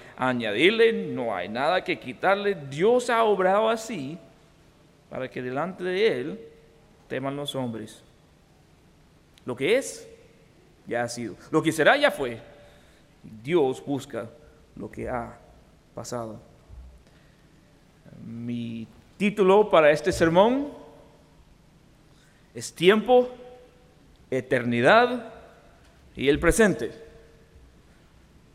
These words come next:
Tres temas sumamente grandes y en treinta y seis minutos vamos a ver si puedo explicar todo eso. Tiempo, eternidad y el presente. He dividido ese pasaje en tres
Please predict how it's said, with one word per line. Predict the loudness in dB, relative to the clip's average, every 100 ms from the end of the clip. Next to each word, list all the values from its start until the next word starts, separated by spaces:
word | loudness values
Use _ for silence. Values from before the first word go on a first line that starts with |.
| _ _ _ -12
Tres | -10 -10 -6
temas | -4 -2 -6
sumamente | -4 -2 0 -2 -2 0
grandes | 2 2 0 -2
y | -2 -4
en | -6 0
treinta | 0 0
y | -2
seis | 0 0 0
minutos | 2 2 2 2
vamos | 4 2 2
a |
ver | 4 2
si | 2 -6
puedo | 0 2 2
explicar | -2 0 0 2
todo | 4
eso. | 4 0 -6
Tiempo, | -6 -2 2 2 0 2 2 0 -10 -20 -20 -20 -20 _
eternidad | 2 2 4 2 2 0 0 4 6 6 4
y | 0 -4 0 4
el | 2
presente. | 2 0 2 0 -2 -8 -12 -16 -20 -20 _ _ _
He | -4 0
dividido | 0 2 2 4
ese | 2 0
pasaje | 0 0 0 0 0 0
en | -2 -6 -4
tres | 0 0 0 -6 -16